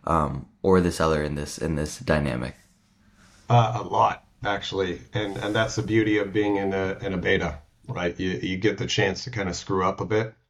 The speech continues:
Speaker 2: Um, so the biggest surprise, so the buyer's the consumer in our situation,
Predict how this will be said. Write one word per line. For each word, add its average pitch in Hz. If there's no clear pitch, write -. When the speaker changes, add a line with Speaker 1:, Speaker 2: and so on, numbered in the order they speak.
Speaker 2:
Um, 113
so 139
the 127
biggest 160
surprise, 123
so 131
the 110
buyer's 143
the 135
consumer 107
in 95
our 90
situation, 90